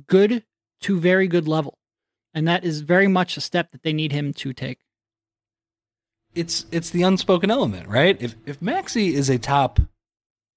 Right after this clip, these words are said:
Speaker 2: twenty player, twenty-five player.
Speaker 1: Yeah. I don't even need him to really be a better scorer. I just need to not feel like I need another point guard on the floor with him.
Speaker 2: And,
Speaker 1: It's
Speaker 2: and
Speaker 1: so
Speaker 2: I
Speaker 1: much
Speaker 2: feel
Speaker 1: easier
Speaker 2: like,
Speaker 1: team build.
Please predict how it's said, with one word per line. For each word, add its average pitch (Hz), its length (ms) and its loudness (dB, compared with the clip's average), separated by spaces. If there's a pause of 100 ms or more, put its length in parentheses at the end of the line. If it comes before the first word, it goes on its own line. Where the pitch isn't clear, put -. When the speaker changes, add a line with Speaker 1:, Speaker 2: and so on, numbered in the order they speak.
(300)
Speaker 2:
twenty 147 300 -6
player, 220 380 -8
twenty-five 131 600 -8
player. 180 320 -6
Speaker 1:
Yeah. 202 140 0 (1300)
I 240 60 0
don't 339 180 0
even 294 180 2
need 285 140 4
him 254 180 6
to 226 80 4
really 220 220 4
be 214 120 2
a 202 60 4
better 196 240 2
scorer. - 440 -2 (540)
I 190 120 2
just 208 180 -4
need 214 220 4
to 196 100 -2
not 190 420 2
feel 196 140 2
like 190 140 2
I 175 40 2
need 175 180 2
another 165 280 0
point 175 240 -2
guard 156 160 0
on 156 80 0
the 147 60 -6
floor 151 260 -2
with 170 140 0
him. 135 200 -14 (1080)
Speaker 2:
And, 202 100 -4
Speaker 1:
It's - 40 -8
Speaker 2:
and 165 100 0
Speaker 1:
so 196 60 4
Speaker 2:
I 196 60 4
Speaker 1:
much 190 180 4
Speaker 2:
feel 196 120 4
Speaker 1:
easier - 160 4
Speaker 2:
like, - 360 -2
Speaker 1:
team 202 140 -6
build. - 160 -12